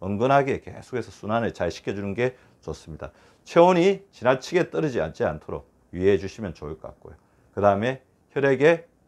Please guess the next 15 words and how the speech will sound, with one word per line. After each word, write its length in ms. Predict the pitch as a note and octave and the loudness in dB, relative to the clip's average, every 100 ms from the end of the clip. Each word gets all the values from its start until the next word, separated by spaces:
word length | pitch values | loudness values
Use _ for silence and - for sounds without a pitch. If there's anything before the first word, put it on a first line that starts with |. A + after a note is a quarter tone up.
| E2 | -8
염증 400 | F#2+ F#2+ C#3 C3+ | -8 -6 -6 -8
수치입니다. 640 | - - A#2 E2+ C#2+ - _ | -8 -12 -10 -10 -12 -18 _
자, 240 | - F#2+ - _ _ | -4 -4 -4 _ _
적혈구가 440 | D#3 D#3+ F3 D3+ | -2 4 4 6
이렇게 300 | B2 C3+ - | 4 0 -4
막 200 | G2 A2 G2 | -8 -6 -6
뭉쳐 300 | G#2 - E3 | -6 -2 -2
있는 160 | C3 | 0
것들을 300 | A2 G2 E2+ - _ - | -4 -6 -10 -12 _ -2
보-, 160 | G#2+ G2+ _ _ _ | -2 -2 _ _ _
볼 120 | B2 | -2
수 140 | A#2+ F#2 | -2 -8
있죠. 200 | - D#2 | -6 -2
이건 240 | C3 B2 | 0 -2
이에스알이라는 1080 | - D3+ - D3+ - A#2+ G2+ E2 D#2+ F#2 F2+ | 0 0 4 0 2 0 0 -2 -6 -6 -10